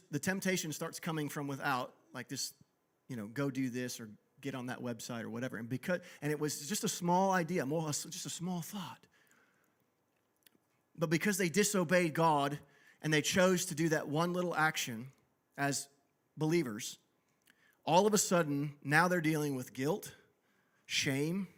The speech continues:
condemnation, self-hate, hopelessness, a flood of iniquity.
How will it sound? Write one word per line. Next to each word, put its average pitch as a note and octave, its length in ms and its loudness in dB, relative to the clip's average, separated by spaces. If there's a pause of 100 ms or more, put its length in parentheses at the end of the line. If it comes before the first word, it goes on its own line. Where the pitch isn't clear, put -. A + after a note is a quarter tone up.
(500)
condemnation, D3 880 0 (440)
self-hate, D#3 800 0 (480)
hopelessness, F#3 1040 -2 (2250)
a D#3+ 60 0
flood F#3+ 440 10
of F3 100 8
iniquity. F3 440 6